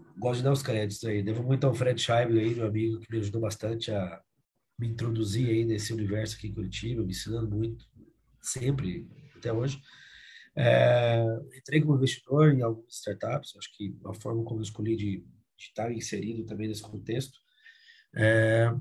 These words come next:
porque não, não só por me inserir no contexto, mas também pelo potencial de, de ganho no futuro também, né? Acho que startups hoje são os investimentos mais arriscados, mas onde tem os maiores riscos, onde você tem maior prob-, probabilidade de retorno. É,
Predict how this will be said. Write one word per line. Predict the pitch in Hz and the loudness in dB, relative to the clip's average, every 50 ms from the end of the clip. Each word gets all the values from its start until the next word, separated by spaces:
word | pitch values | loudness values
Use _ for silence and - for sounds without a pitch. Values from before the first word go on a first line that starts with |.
| - - - | -6 -4 -2
porque | 139 131 - - 139 139 143 | -2 -2 -2 0 0 2 2
não, | 135 135 160 170 160 | 4 4 4 4 4
não | 139 151 170 | 4 6 6
só | 170 - 180 175 | 6 6 6 4
por | - 160 160 151 143 139 131 127 - - - _ _ _ _ _ _ - | 6 6 6 6 6 6 2 -2 -4 -8 -14 _ _ _ _ _ _ 0
me | 135 143 175 | 2 4 4
inserir | 185 180 160 - - 147 139 135 131 143 143 | 4 2 0 2 4 4 4 4 4 4 2
no | 143 147 | 2 2
contexto, | - 127 131 113 - 131 156 156 180 | 0 0 -2 -2 0 0 0 0 0
mas | 180 185 170 | 0 -2 0
também | - 147 127 139 - | 0 0 -2 -2 0
pelo | 175 196 214 233 208 - | -2 -2 -2 -4 -4 -4
potencial | 185 160 151 156 151 - - 151 123 120 147 151 | -4 -2 2 2 2 4 4 2 4 4 4 4
de, | 143 170 185 190 | 2 2 2 2
de | 160 175 | 2 2
ganho | 175 160 143 135 139 143 | 4 4 6 6 6 4
no | 139 135 | 2 0
futuro | 151 170 - 139 135 139 135 | -4 -4 -2 -2 0 0 0
também, | 139 185 185 143 117 117 110 95 | 0 0 0 0 0 0 0 -2
né? | 98 107 127 | -2 -2 -2
Acho | 120 - - | -4 -6 -8
que | - - - - _ _ - - _ _ _ | -10 -14 -14 -14 _ _ -20 -20 _ _ _
startups | - - - 104 101 101 - 117 117 110 107 107 | -12 -2 0 2 2 4 2 2 0 0 0 0
hoje | 113 117 120 127 | 0 2 2 0
são | - - 131 127 | 0 0 -2 0
os | 123 | 0
investimentos | 127 123 113 113 117 120 123 123 - - | 0 -2 -2 -2 -2 -2 -4 -4 -4 -4
mais | 117 120 120 113 117 | -4 -2 0 2 2
arriscados, | 113 131 123 - - 127 123 127 135 151 160 170 180 185 | 2 0 0 0 4 4 4 4 4 0 -2 -4 -4 -2
mas | 185 170 160 165 165 - - - | 0 0 0 0 0 -4 -8 -6
onde | - 135 135 127 127 123 | -4 -2 -2 -2 -2 -2
tem | 131 127 | -2 -4
os | 117 | -2
maiores | 117 120 123 135 151 | -2 -2 0 0 0
riscos, | 135 120 127 127 - 156 | 0 0 -2 -2 0 0
onde | 147 147 143 139 | 0 0 -2 -2
você | - 160 | -4 -2
tem | 160 160 156 | 0 0 0
maior | 147 143 135 139 156 151 | 0 0 0 0 0 -2
prob-, | - 160 151 156 160 - - | -4 -4 -4 -4 -4 -4 -2
probabilidade | - 151 147 156 160 139 131 131 131 | 0 2 4 4 4 4 4 4 2
de | 143 180 | 0 0
retorno. | - - 110 92 - - _ _ - - - - - - - - - - - - - - - _ | 0 -2 -4 -4 -6 -8 _ _ -20 -20 -20 -20 -20 -18 -18 -18 -16 -16 -16 -16 -16 -18 -6 _
É, | 131 120 113 117 117 120 120 123 | 4 6 8 8 8 6 6 4